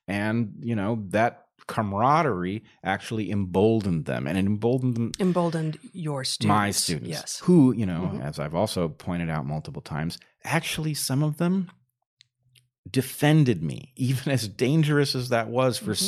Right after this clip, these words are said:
Speaker 1: students to defend me during that crazy riot. Students of mine actually stood up and said no to this mob of hundreds of people. So that was a, an incredible act of bravery on their part, especially the students of color who did it, because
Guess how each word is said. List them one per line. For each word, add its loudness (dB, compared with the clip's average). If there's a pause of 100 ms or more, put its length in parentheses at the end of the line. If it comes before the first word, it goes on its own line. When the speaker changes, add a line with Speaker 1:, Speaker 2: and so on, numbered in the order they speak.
Speaker 1:
students 0
to -8
defend 0
me 2
during -4
that -4
crazy -2
riot. 2
Students -2
of 0
mine 4
actually -4
stood -6
up -4 (180)
and 0
said 2
no 4
to 2
this 0
mob 0
of 0
hundreds -4
of -2
people. -4 (300)
So 2 (380)
that 2
was 2
a, 4
an 0
incredible 2
act 0
of -8
bravery 0
on -4
their -10
part, -8
especially 0
the -4
students -4
of -10
color 0
who -4
did -2
it, -4
because -4